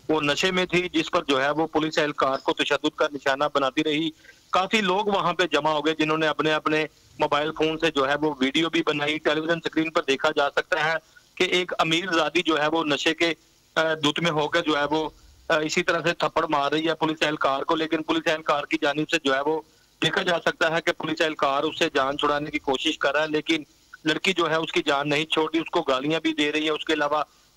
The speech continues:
थप्पड़ भी मार रही है। उसका जो साथी था लड़की का वो भी जो है वो नशे में धुत था। पुलिस ने जब दोनों को, अ, वजह पूछी तो जो है वो नशे में कोई खास जवाब ना दे सके, ताहम वहां पे जमा लोग थे जो उन्होंने पुलिस एहलकार की जान छुड़ाई, जिस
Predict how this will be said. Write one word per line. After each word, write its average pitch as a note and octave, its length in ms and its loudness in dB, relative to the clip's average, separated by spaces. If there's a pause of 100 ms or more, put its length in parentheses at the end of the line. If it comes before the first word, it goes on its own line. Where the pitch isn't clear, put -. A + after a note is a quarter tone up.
थप्पड़ - 200 -2
भी F3 100 0
मार D#3 240 0
रही D#3+ 120 0
है। E3 60 0
उसका E3 220 0
जो E3 140 0
साथी C#3+ 380 0
था F3+ 100 0
लड़की D#3+ 320 0
का E3+ 140 0
वो D3+ 180 0
भी G3 140 0
जो E3 140 0
है D3+ 80 0
वो D#3+ 180 0
नशे D3 220 0
में D#3+ 180 0
धुत D3 100 -2
था। D3+ 200 0 (440)
पुलिस F#3 260 0
ने F#3+ 120 0
जब F3 240 -2
दोनों F3 240 2
को, G3 280 0 (240)
अ, E3 80 2
वजह D#3 340 0
पूछी F3+ 340 0
तो F#3 160 0
जो D3 140 0
है D3 80 2
वो E3+ 340 -2
नशे D3 300 2
में E3+ 140 0
कोई F3 320 -2 (380)
खास D#3 280 0
जवाब D#3 260 2
ना D#3 160 2
दे E3+ 160 -2
सके, F3 260 0
ताहम E3+ 440 -2
वहां C#3+ 220 0
पे F3+ 140 0
जमा F3+ 360 0
लोग F#3 320 -2
थे F3+ 40 0
जो D#3+ 280 -2 (280)
उन्होंने F3+ 260 0
पुलिस E3 320 -2
एहलकार D#3+ 440 -2
की E3 60 0
जान C#3+ 260 0
छुड़ाई, D#3 260 -2
जिस D#3+ 140 -2